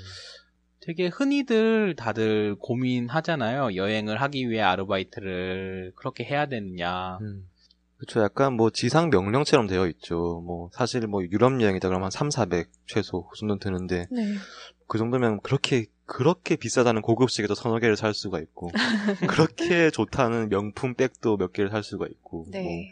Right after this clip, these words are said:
Speaker 2: 뭐, 뭐 그런 것뿐만 아니고 맛있는 걸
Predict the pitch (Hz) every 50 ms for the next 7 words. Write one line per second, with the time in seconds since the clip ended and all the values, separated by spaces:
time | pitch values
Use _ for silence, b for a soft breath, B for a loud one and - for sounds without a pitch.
0 | B B B B B B B B B B B B _ _ - 143 151 143 - -
1 | - 156 160 151 147 - - 151 151 151 156 156 127 92 90 92 95 - - 123
2 | 120 107 95 92 98 - - _ _ _ _ _ - 98 92 117 - - 135 139
3 | 147 143 135 117